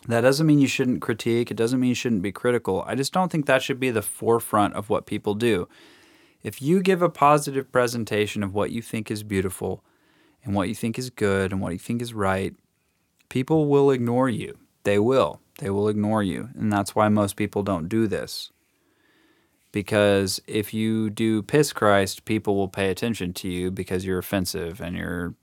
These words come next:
you know, like, on the fringes, and everyone's gonna be like, "Oh, have you seen this? It's so terrible and inflammatory." I would say as an artist, don't do that. Don't even bother. Don't bother trying to rise above the crowds.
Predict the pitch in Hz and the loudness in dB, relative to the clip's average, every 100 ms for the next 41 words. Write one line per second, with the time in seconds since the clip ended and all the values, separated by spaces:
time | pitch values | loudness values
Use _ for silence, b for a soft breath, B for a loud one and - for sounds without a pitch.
0 | - 87 90 82 73 - - - 92 - | -10 -6 -4 -6 -8 -14 -12 -8 -6 -4
1 | 90 87 - 90 87 87 85 95 - - | -4 -4 -4 -4 -4 -4 -4 -6 -10 -10
2 | 85 90 85 - 69 78 80 - 165 247 | -8 -8 -8 -10 -8 -6 -6 -2 -2 0
3 | 233 143 104 107 95 98 90 92 110 95 | -2 0 0 0 -6 -6 -6 -6 -6 -6
4 | 104 107 - 85 - - 95 104 104 90 | -6 -8 -8 -10 -8 -8 -4 -2 -2 -2
5 | 80 80 80 - - - - - - - | -8 -12 -18 -20 -20 -20 -20 -20 -14 -2
6 | 120 101 80 78 76 82 82 - 101 110 | 0 0 -2 -12 -14 -16 -12 -6 -2 -2
7 | 76 - 67 60 58 - - B B B | -4 -12 -14 -14 -16 -20 -20 B B B
8 | B B 95 98 104 101 98 95 95 95 | B B 0 2 2 0 0 0 0 -2
9 | 73 71 92 92 95 - _ - 98 85 | -4 -2 0 0 -4 -10 _ -6 -4 -2
10 | 69 85 82 58 - _ _ _ _ _ | -4 -8 -8 -10 -12 _ _ _ _ _
11 | _ _ 110 101 95 92 85 78 82 80 | _ _ -2 0 0 -2 -4 -4 -4 -6
12 | 95 _ _ _ _ _ - 117 117 113 | -8 _ _ _ _ _ -8 -4 0 2
13 | 117 120 - 101 95 90 87 85 - 87 | 2 2 -2 -2 0 0 -2 -2 -6 -10
14 | 87 87 - - - - - | -10 -10 -8 -6 -6 -10 -14